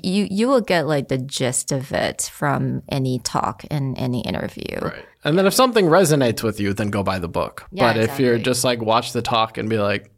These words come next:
Speaker 2: "Sounds good," then you probably don't need it. <laughs> All right. We hope that you enjoyed this. Remembering the three steps to giving better quality feedback. Step one,
Speaker 1: Mm.
Speaker 2: check if they actually want feedback.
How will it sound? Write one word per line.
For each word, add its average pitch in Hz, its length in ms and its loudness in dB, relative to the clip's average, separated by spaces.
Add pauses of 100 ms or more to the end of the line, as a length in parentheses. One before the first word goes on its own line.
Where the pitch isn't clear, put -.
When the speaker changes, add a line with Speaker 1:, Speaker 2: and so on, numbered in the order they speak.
(280)
Speaker 2:
"Sounds 147 380 0
good," 131 460 2
then 123 140 -2
you 123 60 -4
probably 123 340 -6
don't - 240 -6
need - 100 0
it. - 60 -4 (460)
<laughs> - 80 -20 (500)
All 110 80 0
right. 87 180 -2 (140)
We 143 160 6
hope 170 240 4
that 170 160 6
you 156 160 8
enjoyed 131 440 4
this. 165 260 0
Remembering 131 760 4 (140)
the 104 100 -2
three 117 460 0
steps - 720 -2 (120)
to 95 520 0
giving 95 540 -2 (180)
better 87 260 -2
quality 90 380 -2
feedback. 127 600 -2
Step - 400 -2
one, 110 320 0 (120)
Speaker 1:
Mm. 180 80 -10
Speaker 2:
check 160 380 -6
if 113 140 -8
they 110 120 -4
actually 117 420 -4
want 113 280 -4
feedback. 123 460 -4